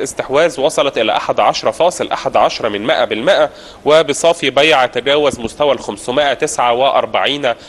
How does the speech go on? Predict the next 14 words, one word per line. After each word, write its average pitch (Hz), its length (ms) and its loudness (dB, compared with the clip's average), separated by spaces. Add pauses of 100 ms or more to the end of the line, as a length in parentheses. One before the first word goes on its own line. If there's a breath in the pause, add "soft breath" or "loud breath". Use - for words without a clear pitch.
(140 loud breath)
ألف 139 260 0
جنيه. 120 520 -4 (340 loud breath)
في 175 180 -2
مقابل 160 460 0
ذلك 151 300 -2
اتجهت 143 500 -2
تعاملات 110 400 0
الأجانب 123 460 0
على 98 180 2
مدار 127 380 0
التعاملات 104 600 -2
إلى 123 140 -2
الاتجاه 110 480 -4
الشرائي 123 580 0